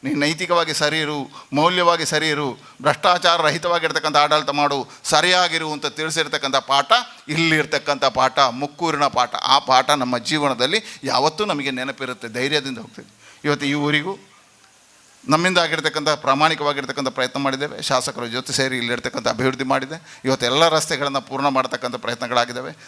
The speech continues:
ಸೇತುವೆಗಳನ್ನು ಪೂ-, ಗೌರಿ ಹೊಳೆಯ ಎರಡೂ ಸೇತುವೆಗಳನ್ನು ಪೂರ್ಣ ಮಾಡ್ತಕ್ಕಂಥ ಕೆಲಸ ಕಾರ್ಯಗಳಾಗಿದೆ. ಇಲ್ಲಿಗೆ ಆಸ್ಪತ್ರೆ ಇರಬೇಕು ಅಂತ ಮಂಜುನಾಥ್ ನಗರಕ್ಕೆ ಆಸ್ಪತ್ರೆ ತಂದಿದೆ. ಇಲ್ಲೇ ಪಕ್ಕದಲ್ಲಿ ಹೈಸ್ಕೂಲ್ ಇರಬೇಕು ಅಂತ ಹೈಸ್ಕೂಲ್ ತರ್ತಕ್ಕಂಥ ಪ್ರಯತ್ನಗಳಾಗಿದ್ದಾವೆ. ಎಲ್ಲವನ್ನ ಪೂರ್ಣ ಮಾಡಲಿಕ್ಕಾಗಿದೆ. ನನಗೆ ಅನ್ನಿಸ್ತದೆ, ಈ ಮುಕ್ಕೂರು ಶಾಲೆ ಯಾವ ಯಾವ ಬೇಡಿಕೆಗಳಿದ್ದಾವೋ,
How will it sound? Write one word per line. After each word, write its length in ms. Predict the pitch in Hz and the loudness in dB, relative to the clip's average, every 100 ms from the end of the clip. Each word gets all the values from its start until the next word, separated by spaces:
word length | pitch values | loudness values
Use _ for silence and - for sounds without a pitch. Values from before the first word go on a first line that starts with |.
| - | -10
ಸೇತುವೆಗಳನ್ನು 600 | 147 151 156 147 143 139 | -2 -2 0 0 0 -2
ಪೂ-, 220 | 127 127 | -2 -4
ಗೌರಿ 260 | 120 135 143 | -2 -2 -2
ಹೊಳೆಯ 480 | 131 139 135 131 131 | -2 0 2 2 2
ಎರಡೂ 240 | 123 156 | 0 -2
ಸೇತುವೆಗಳನ್ನು 520 | 156 131 143 127 127 | -6 -8 -2 -2 -2
ಪೂರ್ಣ 240 | 117 127 131 | -6 -6 -2
ಮಾಡ್ತಕ್ಕಂಥ 440 | 131 120 123 123 | 0 0 -2 -4
ಕೆಲಸ 240 | 127 123 123 | -4 -4 0
ಕಾರ್ಯಗಳಾಗಿದೆ. 680 | 127 120 123 135 156 - - | 0 0 -4 -8 -12 -14 -4
ಇಲ್ಲಿಗೆ 220 | 139 131 | 0 2
ಆಸ್ಪತ್ರೆ 520 | 123 147 170 156 156 | 2 2 -2 -2 0
ಇರಬೇಕು 260 | 147 147 147 | 0 -2 -6
ಅಂತ 80 | 139 | -6
ಮಂಜುನಾಥ್ 460 | 131 127 147 143 139 | -6 -4 0 0 -2
ನಗರಕ್ಕೆ 300 | 127 127 123 | -2 -2 0
ಆಸ್ಪತ್ರೆ 460 | 120 - 147 139 | 0 -2 -4 -4
ತಂದಿದೆ. 500 | 120 131 131 139 - 147 | -6 -4 -2 -2 -6 -2
ಇಲ್ಲೇ 220 | 165 180 | 4 4
ಪಕ್ಕದಲ್ಲಿ 440 | 156 151 151 151 | 2 0 2 4
ಹೈಸ್ಕೂಲ್ 400 | 135 143 165 156 | 2 0 -4 -2
ಇರಬೇಕು 300 | 147 139 135 | -2 -2 -4
ಅಂತ 100 | 131 | -4
ಹೈಸ್ಕೂಲ್ 380 | 123 123 165 147 | -4 -4 -6 -4
ತರ್ತಕ್ಕಂಥ 400 | 139 131 127 127 | -4 -4 -4 -6
ಪ್ರಯತ್ನಗಳಾಗಿದ್ದಾವೆ. 920 | 117 127 135 123 123 123 139 156 - - | -2 -2 -2 -2 -2 -4 -6 -8 -14 -4
ಎಲ್ಲವನ್ನ 400 | 143 165 175 180 | 0 2 2 0
ಪೂರ್ಣ 320 | 127 147 151 | -2 0 0
ಮಾಡಲಿಕ್ಕಾಗಿದೆ. 840 | 131 123 120 123 120 131 170 - - | 0 -2 -2 -2 0 -2 -6 -8 -2
ನನಗೆ 240 | 139 151 | 0 2
ಅನ್ನಿಸ್ತದೆ, 340 | 143 135 135 175 | 0 0 -2 -2
ಈ 20 | |
ಮುಕ್ಕೂರು 380 | 123 127 165 147 | -2 -4 -4 0
ಶಾಲೆ 320 | 139 135 135 | 2 2 2
ಯಾವ 200 | 113 139 | 0 2
ಯಾವ 180 | 139 139 | 2 2
ಬೇಡಿಕೆಗಳಿದ್ದಾವೋ, 760 | 127 123 123 113 120 139 175 | 0 -2 -2 -4 -2 -2 -4